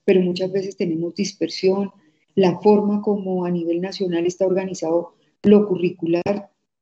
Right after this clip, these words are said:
tenemos que revisarla, digamos, en el histórico, tenemos que mirar, Colombia no tiene un currículo único, eso es, eh,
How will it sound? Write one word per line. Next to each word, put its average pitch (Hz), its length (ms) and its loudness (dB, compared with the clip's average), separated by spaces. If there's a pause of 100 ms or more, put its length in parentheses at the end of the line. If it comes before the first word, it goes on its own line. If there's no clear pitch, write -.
(200)
tenemos 185 460 2
que 214 120 -4
revisarla, 185 720 -4
digamos, 180 540 -4
en 196 120 -6
el 180 120 -6
histórico, 202 680 0
tenemos 175 380 -6
que 202 100 0
mirar, 185 440 -2
Colombia 180 400 0
no 196 180 -8
tiene 190 220 -2
un - 60 -20
currículo 185 640 -4 (280)
único, 226 580 4
eso 185 380 2 (240)
es, 196 280 4
eh, 202 300 0